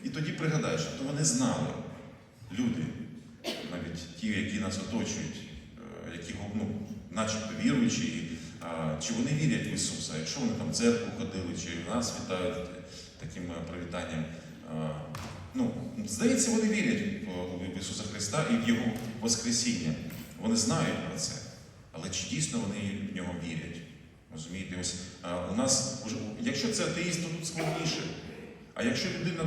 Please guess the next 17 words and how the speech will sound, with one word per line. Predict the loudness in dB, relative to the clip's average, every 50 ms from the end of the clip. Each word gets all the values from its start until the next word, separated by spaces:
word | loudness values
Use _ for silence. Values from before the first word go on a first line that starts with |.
| 0
така | 0 0 0 2 2 2
собі, | 2 2 2 2 2 2
начебто | 2 2 2 2 0 0 0 0 2 2 2 2 2
віруюча, | 2 2 2 2 2 2 2 0 0 0 2 6
ну, | 6 6 6 4 2 0 -2 -2 -2 -4
така | -4 -4 -4 -4
про | -2 -2 -2 0
Бога | 2 2 2 2 0 -2 -2 -4 -6 -6 -8 -8 -8 -6
у | -6 -6
повсякденному | -4 -2 -2 0 0 0 0 0 0 2 2 4 2 2 2 0 0 -2 -2 -2 -2 -2 -2 -4 -6 -8 -8 -6 -4
житті | -4 -2 -2 0 0
вона | 2 4 4 4 4
не, | 4 4
не | 4 4
думає, | 4 4 4 4 4 4 4 4 2 0 -2 -2 -4 -6 -6 -8 -10 -12 -14 -16 -16 -18 -16 -16 -14 -14 -12 -8
то | -4 -2 0 2 2 2
якраз | 4 4 4 4 4 4 4 4 2 -2 -4 -6